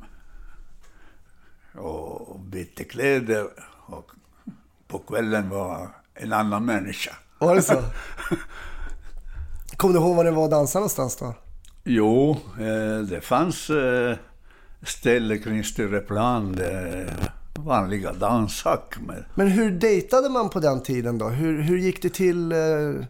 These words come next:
Speaker 2: om du träffade någon tjej ute på krogen där och hur, vad gjorde ni?
Speaker 1: Ja,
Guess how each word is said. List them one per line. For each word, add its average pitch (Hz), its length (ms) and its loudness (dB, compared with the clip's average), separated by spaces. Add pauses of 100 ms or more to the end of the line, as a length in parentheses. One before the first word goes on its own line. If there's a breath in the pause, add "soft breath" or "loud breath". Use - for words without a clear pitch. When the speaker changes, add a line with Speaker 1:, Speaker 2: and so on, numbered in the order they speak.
(140 soft breath)
Speaker 2:
om - 240 -2
du 156 80 2
träffade 165 420 2
någon 160 160 4
tjej 156 180 2
ute 143 160 -2
på 139 120 -6
krogen 180 480 2
där 135 260 4
och 127 260 -4 (600)
hur, 156 340 -4 (240)
vad 156 140 -2
gjorde 165 240 2
ni? - 160 -4 (920)
Speaker 1:
Ja, 208 140 4